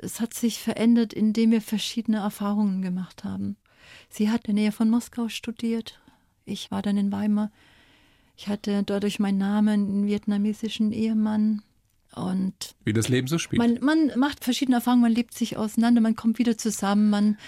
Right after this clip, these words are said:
Speaker 1: findet Schnittpunkte. Und, äh, es
Speaker 2: Aber
Speaker 1: ist
Speaker 2: dieses besondere Verhältnis existiert bis heute?
Speaker 1: Ja, klar.
Speaker 2: Ja.
Speaker 1: Auf
Speaker 2: Seht
Speaker 1: alle
Speaker 2: ihr immer
Speaker 1: Fälle.
Speaker 2: noch gleich aus?
Speaker 1: Nein.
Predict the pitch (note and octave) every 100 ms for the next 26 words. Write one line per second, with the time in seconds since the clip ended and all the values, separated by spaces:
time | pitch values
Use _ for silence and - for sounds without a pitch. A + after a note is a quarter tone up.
0 | - - - A#3+ A3+ - A3 - - G#3+
1 | G#3+ G#3 - G#3+ G#3+ G#3+ G#3+ G#3 G#3 G3+
2 | A3 G3+ G3 - - G#3 G#3 G#3+ - _
3 | G#3 G#3 B2+ C3+ - A2 B2 D3+ C#3 B2+
4 | C3+ B2 B2+ A#2+ - - A2+ A#2 C3 G3
5 | - G#3 - G3 G3 F#3+ - G2+ - -
6 | C#3 C#3+ C#3 D3 C#3+ B2 - G2+ - G2+
7 | D#3 - _ _ _ _ - F#3+ F3